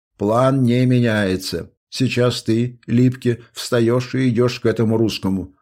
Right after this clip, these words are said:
Да, ты не ослышался. При всём твоём неуважении ко мне, к человеку и командиру, это не просьба, а всё ещё приказ. И будь добр исполнить его.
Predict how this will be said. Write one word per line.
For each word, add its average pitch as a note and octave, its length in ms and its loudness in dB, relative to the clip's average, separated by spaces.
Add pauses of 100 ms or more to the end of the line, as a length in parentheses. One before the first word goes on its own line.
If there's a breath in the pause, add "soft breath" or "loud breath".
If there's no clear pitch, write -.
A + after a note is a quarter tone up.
Да, A#2+ 480 0 (120)
ты B2 200 2
не C#3 120 -2
ослышался. A2+ 800 -2 (440)
При C3 160 0
всём B2+ 400 -2
твоём B2+ 440 2
неуважении A2+ 760 0
ко F#2+ 160 -2
мне, A2+ 420 -2
к - 60 -20
человеку A2+ 580 0
и B2 80 2
командиру, A2 720 0
это A2+ 340 0
не A#2 120 2
просьба, B2 640 -2
а A#2+ 140 -2
всё A2+ 280 -2
ещё B2 320 -2
приказ. G2 560 -2 (360)
И D3 120 4
будь B2+ 380 2
добр B2+ 360 0
исполнить A2+ 760 0
его. F#2+ 440 -4